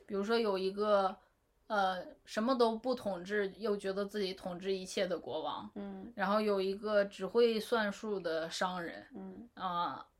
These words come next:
Speaker 1: 有一个特别爱慕虚荣的人，他，他说他要做他们星球最棒的那个人，然后他们星球只有他一个人。
Speaker 2: 嗯。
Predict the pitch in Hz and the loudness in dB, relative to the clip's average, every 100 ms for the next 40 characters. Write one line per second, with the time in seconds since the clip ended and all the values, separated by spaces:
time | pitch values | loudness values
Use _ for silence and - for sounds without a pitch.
0 | _ 208 202 185 196 214 220 208 214 208 | _ -2 0 2 0 2 2 2 2 2
1 | 202 208 208 - 226 208 175 175 180 160 | 4 2 2 -2 -2 -2 -2 -4 -4 -4
2 | 151 - - 214 214 202 - 220 226 233 | -6 -10 -2 2 2 0 0 2 2 4
3 | 226 220 220 233 202 - 233 240 233 - | 4 4 2 2 2 4 4 4 0 0
4 | 226 226 196 180 180 - 247 233 214 185 | 0 0 -2 -4 -4 -2 4 6 4 2
5 | 175 165 156 160 175 175 190 208 202 196 | -4 -6 -6 -8 -8 -4 -2 -2 -4 -4
6 | 202 202 190 202 180 175 175 165 175 156 | -6 -2 -2 -2 -2 -2 -2 -2 -4 -4
7 | - - 208 | -6 -4 -4